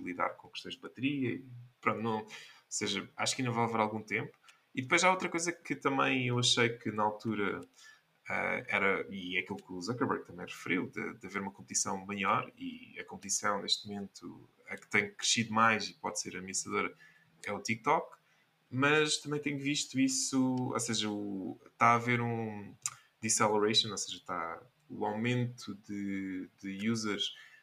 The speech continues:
no TikTok tá, tá, não é que esteja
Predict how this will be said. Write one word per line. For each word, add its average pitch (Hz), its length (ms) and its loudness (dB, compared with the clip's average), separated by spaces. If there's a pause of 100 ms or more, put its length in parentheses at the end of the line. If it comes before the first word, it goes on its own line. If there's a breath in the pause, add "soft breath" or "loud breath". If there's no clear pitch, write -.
(180)
no 107 160 -10
TikTok 110 640 0
tá, 107 580 4
tá, 101 520 2 (640)
não 123 120 4
é 151 60 10
que 147 100 0
esteja 117 340 8